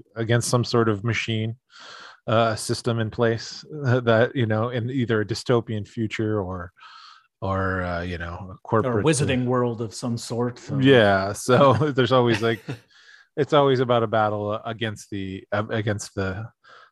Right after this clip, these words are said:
Speaker 1: the shadow people in power, right? And,
Speaker 2: Right.
Speaker 1: and, and how there can be success. Uh, I, I, I don't know. That, that, that might be really way off,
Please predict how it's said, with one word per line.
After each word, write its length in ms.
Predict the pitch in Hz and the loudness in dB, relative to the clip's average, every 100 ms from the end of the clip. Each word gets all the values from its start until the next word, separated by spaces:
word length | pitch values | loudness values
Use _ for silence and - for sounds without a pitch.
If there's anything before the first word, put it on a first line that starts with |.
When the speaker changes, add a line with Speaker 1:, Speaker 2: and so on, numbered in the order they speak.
| _ | _
Speaker 1:
the 60 | |
shadow 320 | - 120 104 98 | -2 2 2 0
people 400 | 107 101 98 90 | -2 -4 -6 -10
in 100 | 90 | -10
power, 500 | 101 85 87 87 - - - | -8 -6 -8 -10 -14 -20 -16
right? 200 | 90 92 _ - | -14 -14 _ -16
And, 280 | 90 87 | -14 -10
Speaker 2:
Right. 180 | 117 101 | -6 -6
Speaker 1:
and, 180 | 92 87 _ - _ - - - _ | -6 -12 _ -20 _ -20 -20 -20 _
and 100 | 104 | -8
how 200 | 95 117 | 0 2
there 160 | 117 123 | 4 2
can 320 | - 143 135 | 2 0 2
be 120 | 127 | 2
success. 580 | 120 113 - 117 92 - _ _ _ _ _ _ _ _ _ _ - | 0 -2 -4 -4 -4 -14 _ _ _ _ _ _ _ _ _ _ -14
Uh, 280 | 92 85 87 - | -12 -10 -12 -8
I, 120 | 101 - 107 | -8 -4 -4
I, 100 | 101 | 0
I 40 | |
don't 120 | 107 | 0
know. 100 | 101 | 0
That, 180 | 95 117 - - | 2 2 2 2
that, 160 | 123 107 - | 2 2 2
that 140 | 131 | 2
might 220 | 139 139 123 | 4 2 2
be 120 | 113 | -2
really 300 | 110 110 101 | 0 -2 -2
way 220 | 95 92 | -6 -8
off, 320 | 85 85 82 | -8 -10 -12